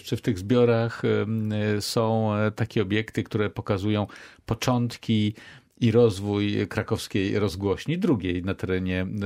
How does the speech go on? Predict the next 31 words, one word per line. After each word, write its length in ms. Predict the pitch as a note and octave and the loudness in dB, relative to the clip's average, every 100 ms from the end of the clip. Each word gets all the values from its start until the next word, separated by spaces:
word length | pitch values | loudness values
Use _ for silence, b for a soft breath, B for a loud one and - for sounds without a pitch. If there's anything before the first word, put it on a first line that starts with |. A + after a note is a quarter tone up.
| F#2+ G2 G2 | -2 0 -2
e, 40 | |
Rzeczypospolitej 1040 | G2+ A2+ A#2+ A2+ - A2 F#2+ - G2 G2 G2 | -2 -2 -2 -8 -4 -4 -4 -2 -2 0 -2
Polskiej. 680 | - F#2+ F2+ - G2 G#2+ | -2 -4 -4 -6 -4 -4
To 160 | A#2 G2+ | 0 -2
był 360 | F#2 G#2 F#2 F#2 | -2 -8 -8 -2
rok 220 | F#2+ - | -2 -2
tysiąc 460 | - A2+ F#2+ F2+ | -4 -4 -4 -8
dziewięćset 360 | - G2+ G2 F#2+ | -4 -4 -4 -4
dwudziesty 420 | F#2+ A2 A#2 - | 0 0 0 -2
siódmy, 400 | G#2 A#2+ F2+ G2+ A2 B B B | -4 -2 -2 -6 -8 B B B
kiedy 280 | G#2+ G2+ G#2 A2 G#2+ | -2 -2 -2 -2 -2
zaczęła 580 | F#2+ G2 A2 F#2+ G2 F#2+ G#2+ G2+ | 0 0 0 2 0 -2 -2 -2
nadawać 400 | G2 F#2+ G2 G2 | 0 0 -2 -2
ta 120 | - | -2
radiostacja 680 | A2+ A#2 A#2 - G#2 - G2+ | 0 0 0 -2 -2 0 -2
krakowska. 640 | - - G2+ - - A2 B2+ B B | -2 -8 -6 -10 -4 -4 -4 B B
Czy 140 | - D3 | -2 2
na 100 | D3 | 2
razie 280 | C#3+ C3+ | 0 2
jeszcze 240 | C#3 A#2+ - | 2 2 -2
panie 280 | - G#2+ A2 | -2 -2 -2
się, 200 | A#2+ G#2+ A2+ - - | -2 -2 -6 -16 -2
przepraszam 340 | C#3 G2+ G2 | 0 0 -2
za 100 | G2 | -4
to 120 | G#2 | -6
sformułowanie, 540 | G2+ A2 G2 G2 G2 G#2+ | -4 -2 -2 -2 0 2
nie 140 | D3 | 2
dokopały 540 | B2+ - A#2+ G2 F2+ | 2 0 -2 -2 -4
w 60 | F#2 | -4
tych 160 | G2 E2+ | -8 -8
zbiorach 440 | F#2+ G#2 F#2+ - | -2 -4 -4 -14